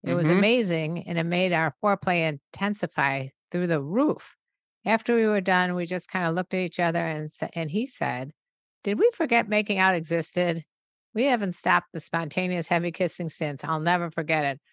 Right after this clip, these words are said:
Speaker 1: Great call. Bring it back up.
Speaker 2: Bring it back up.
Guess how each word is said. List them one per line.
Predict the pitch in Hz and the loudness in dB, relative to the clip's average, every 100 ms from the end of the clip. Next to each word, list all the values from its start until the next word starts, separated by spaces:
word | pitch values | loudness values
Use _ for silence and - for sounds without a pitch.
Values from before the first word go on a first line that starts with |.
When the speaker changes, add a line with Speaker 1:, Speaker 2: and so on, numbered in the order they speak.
| _ _ _ _ | _ _ _ _
Speaker 1:
Great | 190 254 466 | 2 4 2
call. | - 415 587 539 185 | 2 2 6 6 4
Bring | 160 185 226 453 | 2 0 2 2
it | 415 | 2
back | 214 277 - | 2 2 2
up. | 302 494 220 - - - _ _ - | 2 2 2 -2 -14 -14 _ _ -2
Speaker 2:
Bring | 165 233 302 | 2 4 4
it | 233 | 2
back | 180 214 220 | 0 0 0
up. | 175 277 233 | 2 2 0